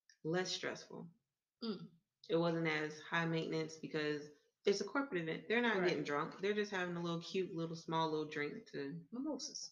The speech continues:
Speaker 1: take the edge off.
Speaker 2: <laughs>
Speaker 1: Exactly. Now, there was a few that were like, "I'm coming right back."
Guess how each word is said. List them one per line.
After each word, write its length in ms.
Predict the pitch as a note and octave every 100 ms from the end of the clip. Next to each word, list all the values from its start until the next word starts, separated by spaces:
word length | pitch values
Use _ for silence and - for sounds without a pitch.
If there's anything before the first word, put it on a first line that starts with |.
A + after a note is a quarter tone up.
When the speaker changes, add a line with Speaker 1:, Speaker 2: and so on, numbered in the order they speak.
| _
Speaker 1:
take 220 | - A#3
the 120 | - D#3+
edge 200 | D3+ C3+
off. 240 | - -
Speaker 2:
<laughs> 20 |
Speaker 1:
Exactly. 760 | C4 C4+ C4 D#4+ D#4 D#4 C#3+ - - _ - - - _ _ _ _
Now, 120 | C4
there 160 | B3+ B3
was 100 | F3+
a 80 | E3
few 220 | E3 D3+
that 120 | D3
were 160 | C#3 C3+
like, 340 | B2+ - - - _ _ _ _ _ _ _ _ _ _
"I'm 100 | C#3+
coming 240 | C#3 C#3 A#2+
right 180 | G#2+ -
back." 220 | -